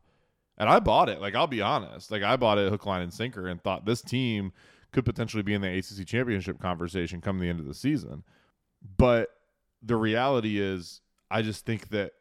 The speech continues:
the ceiling is not where it, it should be. And I'm not saying we need to be national title contenders.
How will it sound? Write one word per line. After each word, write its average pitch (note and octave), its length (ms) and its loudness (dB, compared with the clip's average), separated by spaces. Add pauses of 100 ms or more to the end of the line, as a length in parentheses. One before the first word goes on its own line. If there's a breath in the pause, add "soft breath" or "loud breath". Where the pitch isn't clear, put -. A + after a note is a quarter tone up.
(160)
the F#2+ 100 -6
ceiling G#2 720 -2
is F#2 180 -6
not F#2+ 260 -4
where F#2 200 0
it, F2 200 -6
it F#2+ 200 -4 (160)
should A#2+ 340 -2
be. D2+ 340 -6
And A2+ 100 4
I'm D#3+ 80 4
not F#3+ 180 4
saying B2+ 320 4
we G#2 300 2 (100)
need G#2 200 0
to G2 80 -6
be F#2+ 100 -2
national F#2 400 -2
title E2+ 260 -4
contenders. - 680 -12